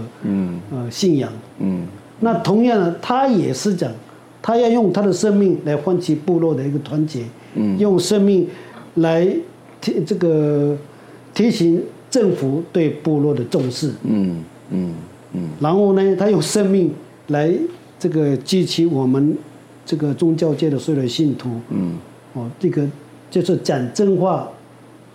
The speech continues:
Speaker 1: OK。
Speaker 2: 说真话、讲真话的一个
Speaker 1: 嗯，嗯。
Speaker 2: 正义的概念。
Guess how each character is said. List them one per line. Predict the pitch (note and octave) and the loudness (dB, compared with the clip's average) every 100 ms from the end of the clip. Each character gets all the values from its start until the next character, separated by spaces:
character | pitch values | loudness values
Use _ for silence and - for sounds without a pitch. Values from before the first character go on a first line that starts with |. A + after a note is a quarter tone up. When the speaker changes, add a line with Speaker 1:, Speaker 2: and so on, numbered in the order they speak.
| - | -6
Speaker 1:
OK。 | F2 - E3 | -6 -4 -4
Speaker 2:
说 | D#3+ G3 | 0 2
真 | F3 G3+ E3+ | 2 0 2
话、 | F#3+ D3+ | 0 -2
讲 | - A#2 | -4 -8
真 | A2+ D3+ | -4 -4
话 | C3+ D3 | -4 -6
的 | A#2+ | -4
一 | F#2 E2+ | -2 -2
个 | D#2+ E3 - - - | -4 -6 -12 -12 -6
Speaker 1:
嗯， | F2+ | -6
嗯。 | E3 | 0
Speaker 2:
正 | F#3 D#3 | 2 4
义 | D#3 | 2
的 | B2+ A#2 A#2+ - - E3+ | 0 -4 -8 -8 -6 -2
概 | D#3 C3+ | 0 0
念。 | C#3 | 0